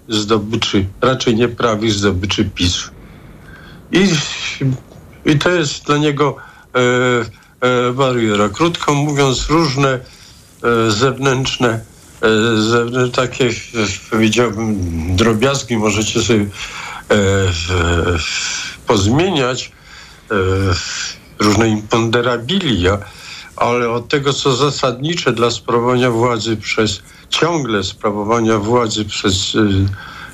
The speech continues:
pis, od tego wara. I to, e, diktum pana prezydenta wprowadziło, powiedziałbym, nową, nie strażnik konsty-, tylko strażnik, e, zdobyczy pisu.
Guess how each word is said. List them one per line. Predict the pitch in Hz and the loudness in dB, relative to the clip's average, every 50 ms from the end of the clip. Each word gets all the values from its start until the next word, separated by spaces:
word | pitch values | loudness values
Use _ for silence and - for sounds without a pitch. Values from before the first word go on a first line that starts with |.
| - - - | -20 -14 -4
pis, | - 151 165 160 147 - - - - - - - - - - - - - - - - | 0 2 2 2 0 -2 -6 -10 -12 -16 -20 -20 -20 -20 -20 -20 -20 -20 -20 -8 -4
od | - 113 110 - - | -2 -2 -2 0 0
tego | 135 127 120 143 131 110 | 0 2 2 2 0 0
wara. | 101 117 110 104 98 92 82 78 - - - - - - - - - - - - | 0 0 -2 0 -2 -4 -4 -6 -10 -14 -20 -20 -20 -20 -20 -20 -20 -20 -12 -10
I | 156 143 | -8 -2
to, | - 156 156 170 180 165 - - - - - - - - - - - - - - - - - | 0 2 2 2 0 -2 -4 -6 -10 -18 -20 -20 -20 -20 -20 -20 -20 -20 -20 -20 -16 -4 0
e, | 113 110 107 104 98 101 101 104 101 95 92 - - | 2 2 4 4 4 4 4 2 2 0 -4 -8 -8
diktum | 110 104 147 147 143 - - 135 120 113 | -2 0 2 2 2 4 2 2 2 2
pana | 127 123 123 123 113 | 0 2 2 2 0
prezydenta | - - 131 123 113 113 110 107 127 131 135 131 - 156 147 143 143 147 135 127 127 127 - - - - - | 0 0 2 2 2 2 2 2 2 2 2 2 2 2 2 2 2 0 0 -2 -4 -6 -8 -10 -10 -12 -12
wprowadziło, | - - 143 135 139 131 127 - 143 143 143 139 131 | -2 0 2 2 4 2 0 0 2 2 2 2 0
powiedziałbym, | 127 - 131 123 127 123 135 127 117 120 120 120 | -2 -2 0 0 2 4 2 2 2 2 2 2
nową, | 117 113 110 117 113 107 92 - - - - | 2 2 2 2 2 0 -2 -4 -10 -8 -2
nie | 151 170 208 208 | 0 0 2 0
strażnik | 202 - - - 139 131 123 - - 113 110 110 | -2 -4 -4 -4 -2 -2 -2 -4 -6 -6 -8 -8
konsty-, | - - 117 110 117 113 - - 113 | -6 -2 -2 0 0 -2 -4 -6 -10
tylko | 107 - - - 185 170 | -10 -10 -2 0 2 2
strażnik, | 170 - - 131 123 131 120 117 139 143 143 - - - - - - - - - - - | 2 0 0 2 2 2 0 0 -2 -2 -2 -4 -8 -16 -20 -20 -20 -20 -20 -20 -4 0
e, | 117 113 107 104 113 113 | 2 4 4 4 4 2
zdobyczy | 110 104 104 120 104 107 127 120 - - 127 | 2 2 2 0 2 2 0 0 0 0 -2
pisu. | - - 104 92 90 - - - | 0 0 2 2 2 0 -4 -8